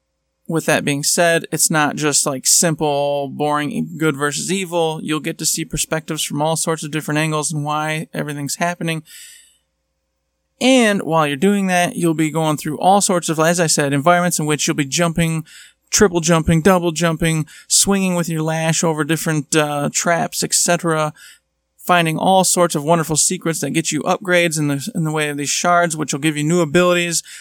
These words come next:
like the triple jump, as I already mentioned, uh, explosive, uh, fireballs, you'll, you know, all sorts of stuff. And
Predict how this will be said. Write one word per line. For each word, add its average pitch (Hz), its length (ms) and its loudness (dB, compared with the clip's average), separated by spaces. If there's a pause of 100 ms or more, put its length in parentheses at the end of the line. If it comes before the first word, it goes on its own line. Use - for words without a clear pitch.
(120)
like - 140 -4
the - 60 -4
triple 160 340 2
jump, 160 260 2
as 151 160 -2
I 147 80 -2
already 147 220 -2
mentioned, 160 720 0 (260)
uh, - 280 -2
explosive, 160 960 2
uh, 143 520 -2 (240)
fireballs, 165 960 4
you'll, 160 260 -2
you 226 80 -2
know, 208 80 -2
all 202 160 4
sorts 190 300 0
of 143 80 -2
stuff. - 340 -4 (640)
And 165 300 2